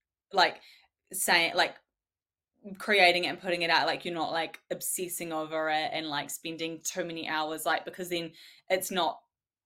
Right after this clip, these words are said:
you know, like, for example, when I used to, like, talk to my, um, camera and, like, chat to, just on Instagram and stuff, I would sit there and, like, record it, like, sometimes ten times before I'd post it,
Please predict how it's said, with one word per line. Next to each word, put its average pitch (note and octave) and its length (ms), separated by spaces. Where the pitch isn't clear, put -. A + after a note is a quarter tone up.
you B3 100
know, A#3+ 140
like, G#3 200
for G#3+ 100
example, F#3 400
when F3 120
I E3+ 100
used F3 140
to, F3 80
like, D#3+ 240
talk - 280
to D#3+ 460
my, D3+ 720
um, D3 540
camera E3 380
and, D#3+ 100
like, D#3 240
chat - 220
to, D#3+ 240
just F#3+ 160
on G3 120
Instagram F#3 520
and G3+ 140
stuff, E3 280
I E3 100
would E3 200
sit F#3 300
there E3 240
and, E3 120
like, D#3+ 260
record F#3+ 400
it, - 80
like, D#4+ 180
sometimes D#4 440
ten F#3 340
times D#3+ 340
before E3 240
I'd D3+ 120
post D3 360
it, D3 140